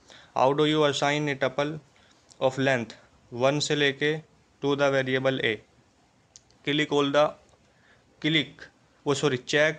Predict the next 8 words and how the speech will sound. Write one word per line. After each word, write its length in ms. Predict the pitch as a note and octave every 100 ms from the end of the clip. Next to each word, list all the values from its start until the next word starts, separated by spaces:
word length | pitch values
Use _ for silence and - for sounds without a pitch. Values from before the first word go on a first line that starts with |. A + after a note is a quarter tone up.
| D3
all 180 | C#3 C#3 C#3+ - - B2+ C3
that 220 | C#3 D3+ - - _ -
are 180 | C3 C3+
correct", 440 | C3+ A#2 - -
मतलब 200 | B2+ C3+
चेक 260 | C#3 C3+ -
करिए 220 | A#2+ A#2+
सारे। 300 | A#2 G#2+